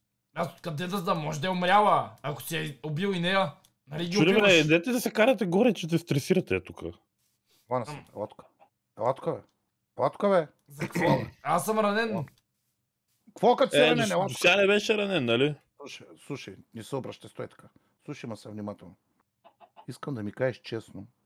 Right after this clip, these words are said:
Speaker 3: Тая костенурка, която уж ти си я търсил и си я спасил, тая костенурка случайно до един такъв паднал, разбит кораб,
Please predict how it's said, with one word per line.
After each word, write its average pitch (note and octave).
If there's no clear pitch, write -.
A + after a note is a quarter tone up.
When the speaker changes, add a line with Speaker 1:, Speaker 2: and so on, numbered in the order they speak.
Speaker 3:
Тая C#3
костенурка, B2+
която A#2
уж -
ти A#2+
си A2+
я F#2+
търсил G#2
и A2+
си -
я F#2+
спасил, G#2
тая F#3
костенурка D#3
случайно C3+
до D#3
един F#3
такъв F#3+
паднал, D#3+
разбит A2+
кораб, C#3